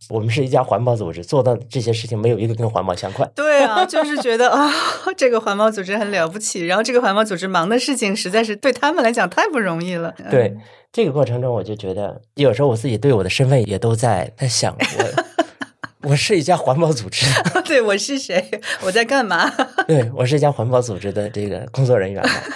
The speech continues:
Speaker 2: <laughs>
Speaker 1: 对，但是这个过程中，其实这个时候，因为我本身我不是一个有理想的人，
Speaker 2: 嗯。
Speaker 1: 我来到这家机构不是因为我对环保、对公益感兴趣，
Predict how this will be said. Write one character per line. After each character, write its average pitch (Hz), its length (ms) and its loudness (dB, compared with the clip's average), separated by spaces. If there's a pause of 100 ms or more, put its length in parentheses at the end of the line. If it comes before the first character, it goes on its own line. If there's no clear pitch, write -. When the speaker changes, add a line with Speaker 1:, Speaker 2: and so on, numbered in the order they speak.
(460)
Speaker 2:
<laughs> - 680 -10
Speaker 1:
对， 113 160 0
但 165 120 2
是 185 80 0
这 - 140 0
个 170 80 -2
过 175 140 2
程 131 180 -2
中， 147 180 0 (400)
其 - 120 -2
实 208 40 4
这 208 120 0
个 170 40 2
时 - 140 -4
候， 151 220 -4 (640)
因 247 120 0
为 294 80 0
我 208 100 6
本 156 160 2
身 185 140 2
我 143 100 4
不 107 160 -6
是 165 140 -2
一 208 60 2
个 160 160 0
有 92 100 -2
理 80 160 -8
想 110 220 -2
的 - 100 -10
人， - 140 -16 (240)
Speaker 2:
嗯。 202 240 -8
Speaker 1:
我 165 100 4
来 170 140 4
到 208 100 4
这 175 100 -2
家 185 140 2
机 180 160 -4
构 175 160 0
不 165 160 -4
是 160 140 -4
因 139 100 -2
为 147 100 -2
我 85 220 -8
对 131 220 -4
环 110 320 -4
保、 101 120 0
对 120 140 -4
公 131 220 -4
益 123 80 -2
感 104 180 -14
兴 113 220 -6
趣， - 240 -12